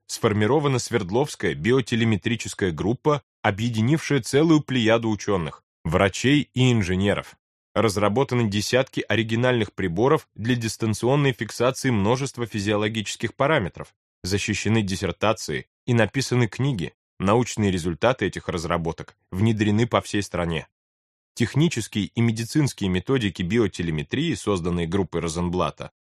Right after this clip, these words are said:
стали классическими. Они копировались и использовались по всему миру в течение десятилетий.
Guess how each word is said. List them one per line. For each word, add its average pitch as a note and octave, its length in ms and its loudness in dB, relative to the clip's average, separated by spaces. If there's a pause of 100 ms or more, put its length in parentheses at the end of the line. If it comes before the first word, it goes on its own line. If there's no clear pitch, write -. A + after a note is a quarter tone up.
(160)
стали A#2+ 360 2
классическими. E2 880 -4 (420)
Они G#2 220 2
копировались C3 840 0
и B2 140 2
использовались C3+ 680 0
по - 160 -2
всему A#2+ 320 0
миру D3 280 2
в - 60 -10
течение F#2+ 460 -2
десятилетий. F2+ 800 -4